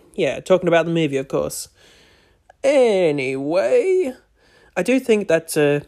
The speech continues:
and I wonder if anyone, I'm sure some of you will get, will get this reference, but Bill Murray accidentally getting shot by, uh, Eisenberg is, uh, I think it's the Marvin moment of the movie.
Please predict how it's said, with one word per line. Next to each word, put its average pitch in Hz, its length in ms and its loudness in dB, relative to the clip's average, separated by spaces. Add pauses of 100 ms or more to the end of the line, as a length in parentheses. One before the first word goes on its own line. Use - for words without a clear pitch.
and 156 340 0
I 151 120 0
wonder 160 280 2
if 151 120 -2
anyone, 147 420 0
I'm 147 140 -4
sure 151 460 2
some 160 280 -2
of 147 100 -4
you 147 120 2
will 143 80 2
get, - 340 -4
will 151 120 0
get 156 220 0
this - 160 -4
reference, 143 440 -4
but 151 260 -2
Bill 185 180 4
Murray 170 520 0 (260)
accidentally 156 500 -2
getting 147 240 -2
shot 156 340 0
by, 147 260 2
uh, 143 240 4 (100)
Eisenberg 170 720 0
is, 147 340 -4
uh, 135 280 -4 (960)
I 220 160 2
think 233 340 -2
it's 226 180 -2
the 208 100 0
Marvin 196 540 0
moment - 380 -6
of 156 60 -14
the 143 60 -10
movie. 143 480 -10